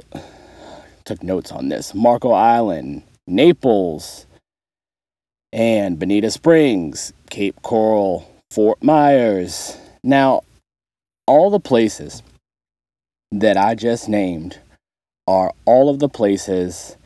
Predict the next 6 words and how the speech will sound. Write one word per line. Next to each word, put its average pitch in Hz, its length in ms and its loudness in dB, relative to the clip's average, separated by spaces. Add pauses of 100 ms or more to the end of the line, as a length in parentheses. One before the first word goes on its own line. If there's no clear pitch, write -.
(280)
that 92 340 0
had 92 580 0 (460)
protest - 840 0 (880)
for 117 140 2
George 107 360 0
Floyd. 78 480 -6